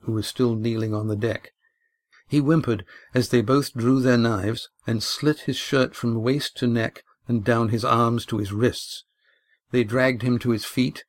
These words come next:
and turned him around for the black-haired man's inspection.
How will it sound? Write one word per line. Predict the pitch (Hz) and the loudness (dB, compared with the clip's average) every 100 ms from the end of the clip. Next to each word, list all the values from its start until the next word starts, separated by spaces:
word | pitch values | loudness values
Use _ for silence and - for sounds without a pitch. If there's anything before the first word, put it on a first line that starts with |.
| _ _ _ | _ _ _
and | 123 107 | -4 -2
turned | 143 147 143 | -2 0 0
him | 131 | 0
around | 123 120 117 107 | 0 0 -2 -2
for | 117 | -4
the | 110 | -4
black-haired | 117 113 107 - 117 107 | -2 -4 -6 -4 -2 -2
man's | 113 110 110 104 | -4 -4 -4 -4
inspection. | 98 - 120 - - 95 | -6 -2 -4 -2 -6 -6